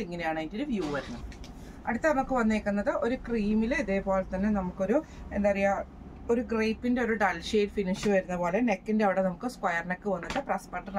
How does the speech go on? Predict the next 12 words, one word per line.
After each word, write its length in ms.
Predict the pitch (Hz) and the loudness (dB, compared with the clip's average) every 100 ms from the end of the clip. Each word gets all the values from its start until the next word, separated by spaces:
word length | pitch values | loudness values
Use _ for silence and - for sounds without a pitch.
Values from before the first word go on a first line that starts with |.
| 160 | 0
ആണ്. 140 | 170 311 - - | 0 -2 -6 -10
ഇങ്ങനെയാണ്, 340 | 240 214 175 160 - - - 233 | -4 0 0 -2 -6 -18 -2 2
ഇങ്ങനെയാണ് 340 | 247 226 170 | 4 4 2
അതിന്റെ 180 | 170 180 | -2 -4
ഒരു 60 | 269 311 | -2 0
view 140 | 170 151 | 0 0
വരുന്നത്. 260 | 131 107 - - - - - - - - | -2 -8 -14 -20 -18 -14 -14 -14 -6 -4
അടുത്ത 160 | 226 320 | 0 2
നമുക്ക് 200 | 277 269 247 | 2 2 2
വന്നേക്കുന്നത് 400 | 226 220 247 254 | 2 2 2 4
നല്ലൊരു 280 | 208 214 220 196 | 4 4 2 2
green 280 | 196 175 | 0 4